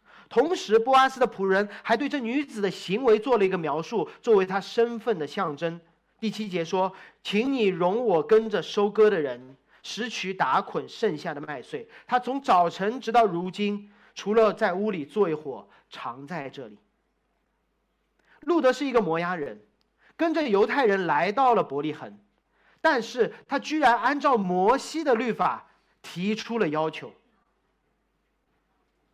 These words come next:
并且等待主人的回应。在这里我们可以看到，这仆人说，他说：“请你容我收割。”呃，在收割的时候拾取剩下的麦穗，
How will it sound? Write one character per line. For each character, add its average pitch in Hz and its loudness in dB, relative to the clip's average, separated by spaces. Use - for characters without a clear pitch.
并 269 -4
且 240 -6
等 143 -4
待 170 -6
主 131 -12
人 127 -12
的 170 -6
回 143 -14
应。 120 -18
在 294 2
这 339 0
里 240 2
我 196 6
们 185 -2
可 247 -6
以 - -10
看 277 -4
到， 220 4
这 277 -4
仆 214 -4
人 240 4
说， 233 2
他 294 2
说 294 -2
：“请 226 -2
你 247 -2
容 185 2
我 170 4
收 214 6
割。” 202 2
呃， 208 -2
在 233 4
收 247 2
割 262 2
的 233 2
时 208 -4
候 160 -2
拾 226 -6
取 165 -10
剩 196 -4
下 175 -4
的 160 -6
麦 165 -4
穗， - -6